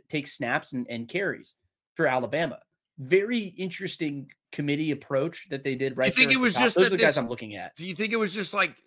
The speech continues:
Speaker 2: this game was twenty-one nothing, like, immediately?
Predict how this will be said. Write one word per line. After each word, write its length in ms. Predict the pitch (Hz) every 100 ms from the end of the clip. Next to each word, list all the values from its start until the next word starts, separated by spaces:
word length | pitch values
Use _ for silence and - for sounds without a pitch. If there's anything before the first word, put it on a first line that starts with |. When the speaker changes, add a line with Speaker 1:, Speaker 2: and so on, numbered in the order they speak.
| _
Speaker 2:
this 200 | 151 160
game 200 | 262 277
was 120 | 226
twenty-one 460 | - 180 175 165 127
nothing, 380 | 131 139 147 147
like, 340 | 117 104 - 120
immediately? 720 | 107 107 110 117 120 127